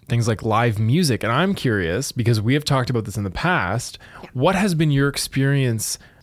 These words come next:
Speaker 1: going to the community auditorium to see the symphony?
Speaker 2: I got a, h-, I got a number of different opportunities to go to concerts, from free tickets <laughs> given by a friend. Uh, so my first time was w-, listening to a symphony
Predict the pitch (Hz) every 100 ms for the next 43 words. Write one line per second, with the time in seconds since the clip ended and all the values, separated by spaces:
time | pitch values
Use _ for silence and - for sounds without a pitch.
0 | - 123 143 165 156 143 135 127 120 120
1 | 107 101 - 117 107 98 - 113 104 101
2 | 104 151 156 110 78 - - - - 226
3 | 302 339 - - - 240 240 285 294 -
4 | - - - 226 220 277 311 247 - 214
5 | - 226 226 214 214 208 - 247 226 202
6 | 196 - 190 208 220 202 - - 190 220
7 | 330 359 - - - 220 202 196 196 -
8 | - - - - - - 381 403 - 330
9 | 370 285 294 302 277 - 247 370 220 226
10 | - - 311 208 403 605 - - - -
11 | 240 247 269 262 262 339 381 330 269 254
12 | 240 220 208 - 208 302 302 262 247 240
13 | 208 - 262 233 202 190 175